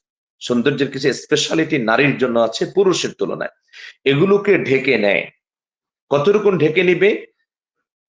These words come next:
যে আল্লাতী লা ইয়াজুজ লিল মারআ ইবদাউ লিল, লিররিজাল আল আজানিব, তার জন্য অপরিচিত। অপরিচিতের ব্যাখ্যাটা আমরা একটু সহজভাবে নেব,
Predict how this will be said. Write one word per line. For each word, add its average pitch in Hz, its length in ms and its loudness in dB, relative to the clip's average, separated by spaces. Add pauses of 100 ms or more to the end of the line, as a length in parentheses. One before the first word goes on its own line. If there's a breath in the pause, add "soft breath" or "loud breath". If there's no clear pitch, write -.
(340)
যে 113 540 0
আল্লাতী 147 360 2
লা 143 140 6
ইয়াজুজ 135 440 2
লিল 135 260 2
মারআ 180 360 2
ইবদাউ 139 560 2
লিল, 123 180 2
লিররিজাল 117 760 4
আল 143 140 4
আজানিব, 117 680 2 (640 loud breath)
তার 147 220 2
জন্য 180 240 2
অপরিচিত। 131 840 2
অপরিচিতের 165 580 0
ব্যাখ্যাটা 165 340 0
আমরা 165 140 2
একটু 165 140 -2
সহজভাবে 156 560 -2
নেব, 120 380 0